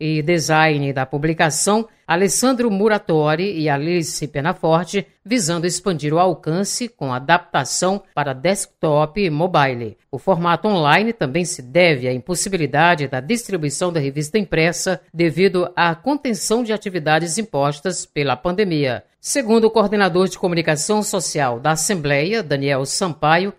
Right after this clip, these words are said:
o novo produto veio para ficar. Isso porque possibilita agregar vídeos, áudios, carrosséis de fotos e outros recursos para tornar a revista ainda mais dinâmica,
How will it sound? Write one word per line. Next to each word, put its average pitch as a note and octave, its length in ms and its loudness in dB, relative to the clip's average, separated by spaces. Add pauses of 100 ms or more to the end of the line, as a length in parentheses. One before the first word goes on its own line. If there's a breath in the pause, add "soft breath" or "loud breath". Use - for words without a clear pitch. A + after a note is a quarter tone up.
(120)
o G#3 60 -10
novo F3+ 240 0
produto F#3+ 540 -2
veio D#3+ 240 -2
para F3+ 240 0
ficar. - 520 0 (340)
Isso D#3 240 -4
porque E3+ 380 -2
possibilita E3 800 0
agregar D3 520 0
vídeos, F#3 800 -2 (100)
áudios, E3 600 -2 (160)
carrosséis E3 580 0
de E3+ 140 -4
fotos F#3 640 -2
e D#3 40 0
outros D3+ 340 -2
recursos F3+ 720 -2 (160)
para F3 180 0
tornar D#3 340 -2
a D3 40 0
revista E3 760 0
ainda F3 460 0
mais C3+ 340 -4
dinâmica, G3+ 840 -2